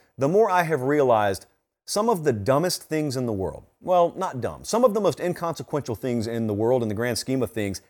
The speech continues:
actually carry weight in the hiring process.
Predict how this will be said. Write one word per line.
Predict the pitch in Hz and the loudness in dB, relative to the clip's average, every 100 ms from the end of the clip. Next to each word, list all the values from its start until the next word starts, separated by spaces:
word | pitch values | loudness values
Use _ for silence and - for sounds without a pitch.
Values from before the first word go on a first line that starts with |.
| _ _ _ | _ _ _
actually | 147 156 - 170 160 | 0 0 0 0 0
carry | - - 143 131 | -2 -4 0 0
weight | 101 107 117 - - | 2 2 2 0 -8
in | 110 | -8
the | |
hiring | 107 101 90 | -6 -6 -6
process. | 76 80 67 - - | -8 -10 -10 -14 -16